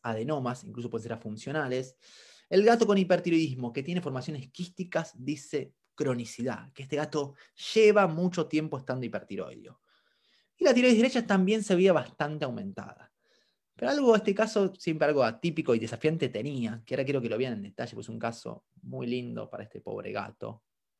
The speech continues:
que es esto. Las imágenes junto con el doctor García son unas imágenes apasionantes,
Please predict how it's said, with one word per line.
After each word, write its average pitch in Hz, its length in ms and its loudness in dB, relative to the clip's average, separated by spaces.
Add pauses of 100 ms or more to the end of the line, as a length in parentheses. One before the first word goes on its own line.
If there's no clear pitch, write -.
(300)
que 143 120 -2
es 143 260 -6
esto. - 540 -16 (240)
Las 135 160 -16
imágenes 135 300 -6
junto 127 180 -6
con 113 60 -2
el 107 40 -8
doctor 120 260 -2
García 113 380 -4
son 120 120 -6
unas 113 140 -8
imágenes 113 440 -10
apasionantes, 113 1000 -10